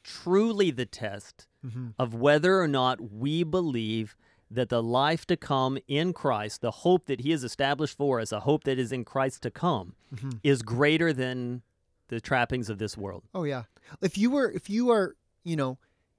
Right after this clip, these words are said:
Speaker 2: if you receive physical healing of cancer and that gets you from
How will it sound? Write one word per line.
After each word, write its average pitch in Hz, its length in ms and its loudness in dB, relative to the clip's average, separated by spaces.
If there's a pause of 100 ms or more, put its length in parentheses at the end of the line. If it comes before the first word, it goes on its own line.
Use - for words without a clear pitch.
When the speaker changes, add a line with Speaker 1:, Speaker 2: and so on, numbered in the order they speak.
(100)
Speaker 2:
if 135 60 -12
you 220 140 0
receive 202 440 -4
physical 165 400 -2
healing 151 540 -4 (320)
of 131 120 -10
cancer 147 560 -6
and 139 200 -6
that 147 160 -2
gets 147 280 0
you 156 120 0
from 135 340 0